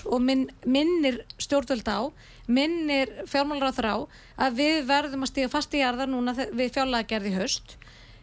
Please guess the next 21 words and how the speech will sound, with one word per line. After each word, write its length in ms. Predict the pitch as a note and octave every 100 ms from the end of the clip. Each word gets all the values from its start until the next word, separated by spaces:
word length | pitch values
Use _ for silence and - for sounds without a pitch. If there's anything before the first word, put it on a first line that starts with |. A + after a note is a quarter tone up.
| -
Eh, 680 | A#3+ B3+ B3 B3 B3 A#3+ A3+ - -
og 340 | F#4 A#3+ A#3+ A#3+
þar 300 | - C#4 D#4+
munum 340 | E4 D#4 D4+
við 120 | D4 C#4
auðvitað 180 | C#4 C#4
ekki 220 | - C4 B3+ -
láta 280 | B3 A#3+ A#3
okkar 240 | A#3 A#3+
eftir 160 | A3+ G#3+
liggja, 300 | G3 - A3+
við 240 | A#3+ B3 A3+
í 40 |
þinginu. 400 | A#3+ G#3 G3 G#3+
Við 140 | C4
munum 240 | B3+ B3 B3
veita 240 | B3+ B3+
stjórnvöldum 440 | A#3 C4 A3 A3+ A3+
ríkt 280 | D4 - -
aðhald 520 | A#3 G#3 G#3+ - - - - -
varðandi, 840 | A#3 B3+ B3 A#3+ A#3+ A#3 A3 A3